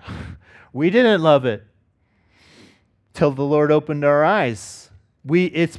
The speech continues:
we, it's offensive. The gospel is offensive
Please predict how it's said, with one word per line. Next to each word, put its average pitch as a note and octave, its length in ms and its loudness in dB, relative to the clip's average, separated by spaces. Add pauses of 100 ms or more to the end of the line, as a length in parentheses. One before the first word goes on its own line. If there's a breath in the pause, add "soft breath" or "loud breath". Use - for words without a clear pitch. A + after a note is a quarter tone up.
we, D#3 300 -4
it's E3 240 -4
offensive. F3+ 840 -2
The C#3 60 -6
gospel D#3 460 0
is E3+ 80 -2
offensive F#3 880 -2